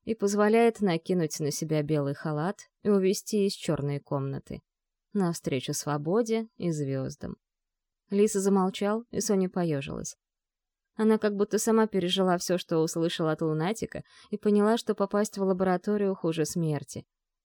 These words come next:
Вот почему Винни, таясь, горестно рыдает на груди Муромца. Вот почему сам Лис отчаянно сжимает кулаки и с надеждой вглядывается в горизонт. "Тебя спас Яр?" — тихо спросила Соня.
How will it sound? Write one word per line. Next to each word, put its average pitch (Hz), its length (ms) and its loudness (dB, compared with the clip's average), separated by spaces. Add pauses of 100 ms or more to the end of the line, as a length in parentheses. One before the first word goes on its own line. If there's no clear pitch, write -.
(140)
Вот 240 280 2
почему 208 360 2
Винни, 196 360 2
таясь, 190 540 2
горестно 180 500 2
рыдает 180 460 0
на 170 120 0
груди 160 340 -2
Муромца. 151 600 -6 (480)
Вот 240 200 0
почему 240 340 2
сам 226 260 4
Лис 202 240 4
отчаянно 185 500 2
сжимает 185 420 0
кулаки 196 520 -2 (200)
и 202 100 -2
с - 80 -8
надеждой 190 600 2
вглядывается 170 720 -2
в 151 60 -10
горизонт. 139 640 -6 (640)
"Тебя 185 340 0
спас 190 440 -2
Яр?" — 196 440 0 (720)
тихо 185 260 -2
спросила 147 540 -4
Соня. 131 400 -8